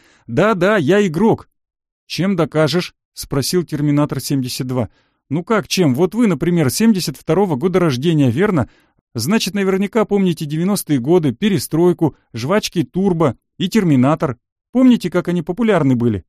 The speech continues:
Терминатор семьдесят два посмотрел на своих товарищей, потом на меня, потом снова на них. «Это папин аккаунт, мне тринадцать, не помню я такое старьё».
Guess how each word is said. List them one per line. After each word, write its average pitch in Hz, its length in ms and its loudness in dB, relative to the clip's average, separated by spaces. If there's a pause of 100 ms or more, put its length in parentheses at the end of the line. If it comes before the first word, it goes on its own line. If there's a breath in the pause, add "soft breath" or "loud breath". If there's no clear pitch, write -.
(540)
Терминатор 123 580 0
семьдесят 127 500 -2
два 123 160 -2
посмотрел 139 520 -2
на 135 80 2
своих 123 300 -4
товарищей, 147 500 -4
потом 135 440 -2
на 120 60 2
меня, 127 380 0 (280)
потом 160 340 -2
снова 139 380 -2
на 147 120 -2
них. 143 340 -2 (800)
«Это 147 300 -6 (120)
папин 160 400 -2
аккаунт, 151 580 -2 (140)
мне 156 280 0
тринадцать, 175 640 -2
не 131 120 0
помню 208 320 0
я 170 60 -2
такое 156 300 -2
старьё». 139 500 0